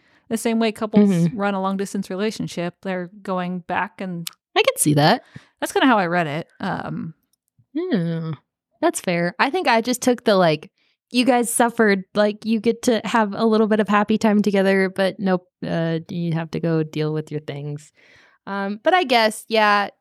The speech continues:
Speaker 2: in the emotionally mature way. <laughs>
Speaker 1: Okay, so fourteen-year-old me would have read that and be like, "They don't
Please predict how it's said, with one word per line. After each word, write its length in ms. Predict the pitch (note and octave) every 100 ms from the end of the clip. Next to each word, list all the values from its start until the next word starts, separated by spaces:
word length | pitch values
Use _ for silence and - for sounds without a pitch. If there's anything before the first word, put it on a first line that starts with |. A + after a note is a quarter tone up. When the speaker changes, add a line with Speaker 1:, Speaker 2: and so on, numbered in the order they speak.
| -
Speaker 2:
in 380 | G#3 G3+ G3
the 100 | F3
emotionally 480 | G3+ F#3+ F3+ - F#3
mature 420 | F#3 F3 - F3 - E3
way. 400 | E3+ D#3+ D#3 A#3+ D4
<laughs> 60 | - - C4+ - B4+ - -
Speaker 1:
Okay, 280 | C#4 D4 A#3
so 260 | D4+ B3 -
fourteen-year-old 600 | - C4 C#4 A#3+ A3+ G#3
me 200 | G3+ G3
would 120 | G3+
have 120 | F#3+
read 160 | G3+ G3
that 100 | G3+
and 80 | G3+
be 80 |
like, 260 | G3 G3 F#3+ -
"They 140 | G3+
don't 200 | G#3 A#3